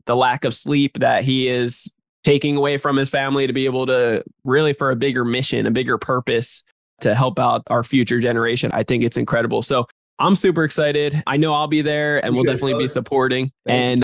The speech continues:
Speaker 1: yeah, man, anything else that you would leave for, like, the kids, for the parents, and what to anticipate, what to expect?
Speaker 2: Yeah, I mean,
Speaker 1: You
Speaker 2: so
Speaker 1: know.
Speaker 2: we're gonna have,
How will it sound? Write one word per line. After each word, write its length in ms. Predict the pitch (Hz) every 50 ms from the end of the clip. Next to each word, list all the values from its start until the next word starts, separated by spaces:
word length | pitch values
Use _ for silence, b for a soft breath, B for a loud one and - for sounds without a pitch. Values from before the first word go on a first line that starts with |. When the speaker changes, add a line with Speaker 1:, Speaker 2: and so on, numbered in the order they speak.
| - -
Speaker 1:
yeah, 180 | 151 170 185
man, 220 | 175 165 156 143 - -
anything 420 | 160 180 208 208 - 208 196 185 -
else 200 | 170 180 175 -
that 100 | 180 160
you 160 | 156 160 160
would 140 | 160 139 143
leave 260 | 151 160 165 156 -
for, 320 | - - 156 151 147 147
like, 180 | 143 143 139 -
the 80 | 139
kids, 420 | - - - 170 170 170 170 160 147
for 140 | - 147 143
the 80 | 143
parents, 600 | - - 160 156 160 160 165 165 165 160 160 - -
and 580 | - 143 143 143 139 143 143 139 139 135 135
what 240 | - - 147 160 156 -
to 100 | 170 156
anticipate, 480 | 151 147 127 - 151 139 - 151 151
what 180 | 135 143 147 147
to 140 | - 160 151
expect? 680 | 143 - - - - 143 143 143 147 - - - - - - - _ _ _ _ -
Speaker 2:
Yeah, 340 | 165 151 190 247 277 247 175
I 60 | 170
mean, 60 | 180
Speaker 1:
You 60 | -
Speaker 2:
so 80 | 139 -
Speaker 1:
know. 80 | 185 190
Speaker 2:
we're 100 | 202 208 - 202 190
gonna 100 | 185 185
have, 160 | 185 180 180